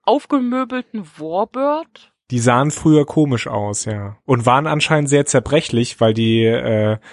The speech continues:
Speaker 2: Sirena hat ja mit einem so einen Phaser mal die eine Gondel abgesägt.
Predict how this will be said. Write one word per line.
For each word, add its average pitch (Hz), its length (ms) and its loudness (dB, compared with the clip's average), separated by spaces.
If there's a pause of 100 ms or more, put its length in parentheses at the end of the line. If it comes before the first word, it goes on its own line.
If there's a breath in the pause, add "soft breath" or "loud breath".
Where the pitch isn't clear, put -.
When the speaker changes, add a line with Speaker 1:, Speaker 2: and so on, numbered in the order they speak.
(180 loud breath)
Speaker 2:
Sirena 123 640 4
hat 123 160 0
ja 120 140 4
mit 113 160 -2
einem 120 300 0
so 120 140 -2
einen 120 100 -4
Phaser 127 420 2
mal 117 380 0 (500 loud breath)
die 117 160 2
eine 117 240 2
Gondel 120 360 2
abgesägt. 104 760 -2